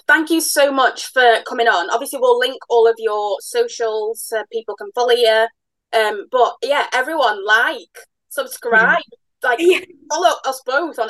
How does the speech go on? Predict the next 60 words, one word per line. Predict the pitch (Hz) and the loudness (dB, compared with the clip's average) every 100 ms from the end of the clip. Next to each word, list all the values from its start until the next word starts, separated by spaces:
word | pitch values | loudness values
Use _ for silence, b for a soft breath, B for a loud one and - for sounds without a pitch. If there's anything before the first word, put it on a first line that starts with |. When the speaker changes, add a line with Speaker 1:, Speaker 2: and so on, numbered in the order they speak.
| - | -4
Speaker 1:
absolutely | 277 - 262 233 | -4 -6 -2 -2
everything, | 254 254 220 190 202 | -2 -6 -8 -6 -6
because | 226 214 202 - _ _ | -6 -6 -8 -12 _ _
yeah, | - | 0
you'll | - 494 | 2 2
keep | 330 311 | 2 -4
seeing, | - 262 247 214 | -6 -2 0 0
like, | 185 | -2
cross. | - 269 226 - b - | -2 -2 -2 -4 b -4
And | 277 - | -4 -2
I | 277 | 0
love | 285 294 | 0 -2
how | 294 262 | 0 2
we, | 240 220 | 2 2
uh, | 208 202 - | 0 -2 -4
stitch | - 277 294 | -10 -10 -10
each | 262 247 | -4 -2
other | 220 | 0
as | 214 | -2
well, | 254 214 220 | 2 2 0
'cause | - | -4
sometimes | 349 381 247 240 | -2 -2 -2 -4
I | 247 | -4
feel | 285 | -2
Speaker 2:
Oh, | 269 | 0
I | |
Speaker 1:
like, | 349 | 2
Speaker 2:
know. | 370 415 440 427 262 _ - | 2 2 2 0 -2 _ -4
Speaker 1:
like | 320 320 | -4 -4
you | 311 | -4
said, | 339 302 | -4 -2
when | 277 | -4
your | 269 | -2
mind | 285 339 311 | 0 0 -2
keeps | 330 262 | -10 -10
going, | - 277 214 170 233 | -2 0 0 -4 -14
you've | 254 | -8
got | 254 277 | -4 -2
all | 302 | -2
this | 302 | -6
stuff | - | -12
you | - | -8
wanna | 240 | -4
post, | 285 233 254 | -2 -2 -2
and | |
I | 240 | -6
come | 294 | -4
across | 277 302 | -4 -4
one | 269 240 | -6 -2
of | |
yours, | 254 254 190 | -2 -2 -8
and | |
I'm | 196 | -8
like, | 190 - _ _ _ - | -10 -12 _ _ _ -8
"I've | 277 | -6
saved | - 320 320 | -4 -4 -4
so | - 294 262 | -4 -2 -2
many | 254 269 | -2 -8
to | 262 | -6
go. | 226 190 | -4 -4